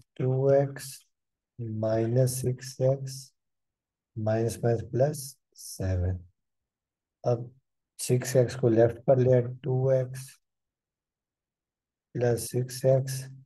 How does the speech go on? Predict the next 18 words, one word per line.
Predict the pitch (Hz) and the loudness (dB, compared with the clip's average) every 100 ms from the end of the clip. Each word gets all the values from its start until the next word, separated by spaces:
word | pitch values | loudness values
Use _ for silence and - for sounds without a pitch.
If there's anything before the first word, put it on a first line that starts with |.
| _ _ _ _ _ _ _ _ | _ _ _ _ _ _ _ _
और | 113 | -6
सेवन | 110 - 107 107 113 117 | -6 -2 0 2 0 -2
माइनस | 110 110 110 160 170 - _ - | 0 0 0 -2 -4 -10 _ -12
थ्री। | 104 92 90 87 - _ _ _ _ _ _ _ _ - | -4 -2 -2 -6 -16 _ _ _ _ _ _ _ _ -2
टू | 131 127 | 0 4
प्लस | 135 127 - | 6 6 4
सिक्स | 127 - 131 | 0 0 2
एक्स | 123 120 - _ - | 2 2 -12 _ -6
एट | 120 123 120 135 | -2 -2 0 -2
एक्स, | 139 131 - _ _ _ _ _ - | -2 -10 -18 _ _ _ _ _ -14
सेवन | - 117 117 123 | -4 0 2 4
माइनस | 120 120 117 - | 4 4 2 -2
थ्री | 120 113 | -2 0
आपके | 107 104 104 | 0 -2 -4
पास | 110 101 | -4 -2
आ | 104 | -4
जाएगा | 104 107 120 | -4 -6 -6
फ़ोर। | 110 _ - 95 95 90 | -8 _ -8 -4 -4 -6